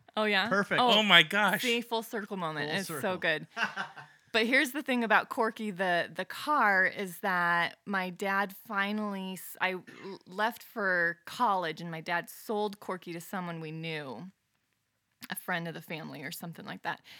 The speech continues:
Speaker 1: And, um, this friend of the family, about two days after my dad sold him Corky, the car, he was driving down the freeway with his kids, and Corky caught fire, and his kids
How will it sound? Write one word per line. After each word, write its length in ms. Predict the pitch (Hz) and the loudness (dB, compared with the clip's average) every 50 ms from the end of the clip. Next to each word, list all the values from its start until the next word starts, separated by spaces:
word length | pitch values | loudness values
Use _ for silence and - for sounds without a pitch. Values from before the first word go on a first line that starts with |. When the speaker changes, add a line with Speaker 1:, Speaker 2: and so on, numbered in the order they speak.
| - - - - - - _ _ _ _ _ | -20 -20 -20 -20 -20 -20 _ _ _ _ _
Speaker 1:
And, 760 | - 208 202 196 190 185 180 180 175 175 175 170 175 175 170 202 - | -6 -4 -2 0 0 2 2 2 2 2 0 0 -2 -6 -8 -6 -6
um, 340 | 190 190 170 165 170 175 | -4 -4 -4 -4 -6 -6
this 180 | 165 190 190 - - - - - - _ - | -6 -6 -6 -6 -8 -10 -12 -14 -16 _ -8
friend 220 | - 220 202 196 | -4 -4 -2 -2
of 80 | 196 175 | -4 -6
the 80 | 185 | -8
family, 440 | 170 - 208 185 175 170 170 165 156 | -8 -8 -6 -6 -6 -6 -6 -8 -8
about 320 | 107 143 160 160 160 - - | -8 -6 -4 -4 -6 -6 -6
two 160 | - 233 226 | -8 -6 -4
days 200 | 208 190 180 165 | -4 -4 -2 0
after 280 | 180 165 170 - - | -2 -2 -2 -4 -8
my 140 | 175 175 165 | -10 -10 -8
dad 260 | 165 175 165 165 165 | -6 -6 -8 -8 -8
sold 280 | - - 196 175 180 180 | -8 -8 -6 -6 -6 -6
him 340 | 175 175 170 160 147 156 156 _ _ _ | -8 -10 -10 -10 -12 -14 -16 _ _ _
Corky, 480 | - - 180 156 165 - - 160 156 156 | -10 -8 -8 -8 -8 -10 -12 -12 -12 -10
the 160 | 160 - 175 | -10 -12 -12
car, 480 | - - - - - - - 180 202 - _ _ _ _ _ _ _ _ _ | -10 -10 -10 -10 -8 -8 -8 -8 -8 -10 _ _ _ _ _ _ _ _ _
he 140 | - 202 | -10 -8
was 180 | 190 180 165 165 | -8 -8 -8 -6
driving 420 | - 196 180 185 190 180 202 196 | -2 0 0 0 0 0 -4 -6
down 300 | 185 185 175 170 170 170 | -2 -2 -2 -2 -2 -4
the 80 | 170 165 | -8 -10
freeway 480 | - - 185 180 175 175 165 170 160 160 | -12 -12 -8 -8 -6 -6 -4 -6 -6 -6
with 140 | 165 165 | -8 -10
his 180 | - 170 160 - - | -14 -16 -18 -18 -18
kids, 400 | - 190 180 170 151 151 147 - - | -14 -12 -10 -10 -10 -12 -12 -14 -14
and 340 | 170 165 165 165 165 - - - - | -14 -14 -12 -14 -16 -16 -20 -20 -18
Corky 580 | - - 185 175 170 - 185 175 156 151 160 - _ _ _ _ - | -12 -12 -12 -12 -12 -12 -12 -12 -12 -12 -14 -16 _ _ _ _ -14
caught 400 | - - 208 196 196 185 - - | -8 -4 0 0 0 0 -2 -6
fire, 760 | - - 180 160 160 156 151 151 156 147 147 156 165 180 - _ - | -10 -6 -4 -4 -4 -4 -4 -4 -4 -4 -6 -8 -10 -12 -14 _ -10
and 260 | 175 165 165 156 165 | -8 -6 -6 -6 -8
his 200 | 170 175 160 - | -8 -10 -12 -12
kids 460 | - - - 226 214 208 196 180 185 | -14 -10 -6 -4 -4 -4 -4 -6 -12